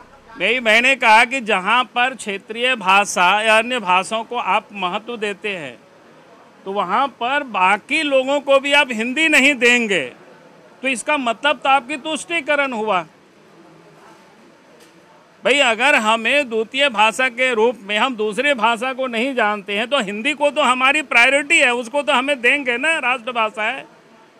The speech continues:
उसमें से सारे लोग जानते हैं। अगर उसको आप दरकिनार करते हैं, तो यही माना जाएगा आप सिर्फ और सिर्फ खास वर्ग के, खास तबके के लोगों को आप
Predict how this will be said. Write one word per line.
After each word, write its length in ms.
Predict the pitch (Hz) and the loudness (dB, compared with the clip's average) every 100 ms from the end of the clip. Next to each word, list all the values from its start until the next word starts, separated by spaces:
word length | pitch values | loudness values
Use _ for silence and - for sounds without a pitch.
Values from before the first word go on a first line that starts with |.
| _ _ - | _ _ -6
उसमें 280 | 233 214 269 | -4 -2 0
से 160 | 269 226 | 0 2
सारे 280 | 220 254 | 4 4
लोग 220 | 277 285 247 | 2 0 2
जानते 340 | 226 226 233 | 2 2 0
हैं। 60 | 254 | 2
अगर 120 | 277 | 2
उसको 320 | 240 233 269 | 0 -2 2
आप 180 | 302 285 | 4 4
दरकिनार 640 | 226 277 226 277 277 285 | 4 2 2 0 4 4
करते 360 | 269 240 233 233 | 2 -2 -2 -4
हैं, 100 | 247 | -4
तो 100 | 269 | -4
यही 280 | 233 220 320 | -2 2 2
माना 400 | 294 269 262 247 | 2 2 2 2
जाएगा 500 | 202 185 156 131 - _ _ - - | 2 0 -2 -6 -10 _ _ -20 0
आप 160 | 226 262 | 2 2
सिर्फ 460 | - 262 320 254 | -2 -4 -4 -2
और 200 | 254 262 | 0 0
सिर्फ 640 | 214 - 262 285 190 143 131 - _ _ _ _ - | -2 -4 -2 -2 -4 -12 -14 -18 _ _ _ _ -4
खास 380 | 214 269 254 | 2 2 0
वर्ग 360 | 254 226 233 226 | -4 -2 -2 -4
के, 260 | 233 285 294 | -2 0 0
खास 440 | - 233 262 - | 0 0 0 -4
तबके 360 | 233 214 247 247 | -8 -8 -8 -8
के 180 | 262 269 | -6 -6
लोगों 340 | 208 208 247 | -6 -8 -8
को 120 | 254 | -4
आप 140 | 277 | -4